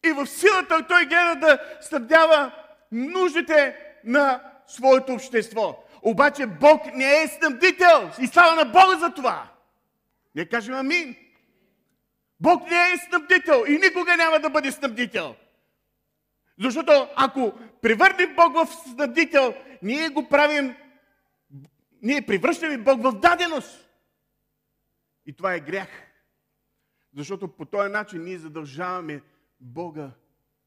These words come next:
да наблагославя от своята любов. Така ли? И когато задължаваш Бога да наблагославя от своята любов,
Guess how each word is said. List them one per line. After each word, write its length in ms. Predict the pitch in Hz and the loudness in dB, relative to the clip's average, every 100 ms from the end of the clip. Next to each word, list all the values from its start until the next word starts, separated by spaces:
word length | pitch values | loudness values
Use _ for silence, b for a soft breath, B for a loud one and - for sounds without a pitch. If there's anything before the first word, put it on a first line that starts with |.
| _ _ _ _ | _ _ _ _
да 140 | 131 | -18
наблагославя 720 | 135 123 131 127 - 165 135 | -18 -20 -20 -20 -18 -16 -16
от 140 | 120 | -20
своята 380 | - 110 107 _ 95 _ _ _ 113 | -20 -20 -20 _ _ _ _ _ _
любов. 280 | 104 98 _ _ _ _ _ _ _ _ _ _ | -20 _ _ _ _ _ _ _ _ _ _ _
Така 260 | - 160 180 | -20 -18 -18
ли? 120 | - _ _ _ _ _ _ _ _ _ _ _ _ _ _ _ _ _ _ | -20 _ _ _ _ _ _ _ _ _ _ _ _ _ _ _ _ _ _
И 80 | 143 | -20
когато 340 | 131 143 139 | -18 -16 -16
задължаваш 840 | 131 131 131 120 156 170 139 123 _ _ _ _ _ _ _ _ _ _ _ _ _ _ _ | -20 -20 -20 -18 -16 -16 -16 -20 _ _ _ _ _ _ _ _ _ _ _ _ _ _ _
Бога 440 | 113 139 139 131 123 139 | _ -14 -12 -14 -20 _
да 160 | 131 | -18
наблагославя 680 | 135 123 123 117 139 151 160 | -18 -18 -20 -20 -18 -16 -18
от 100 | 147 | -18
своята 440 | 151 139 - 170 _ _ _ | -16 -16 -16 -20 _ _ _
любов, 300 | 117 123 165 | -20 -20 -20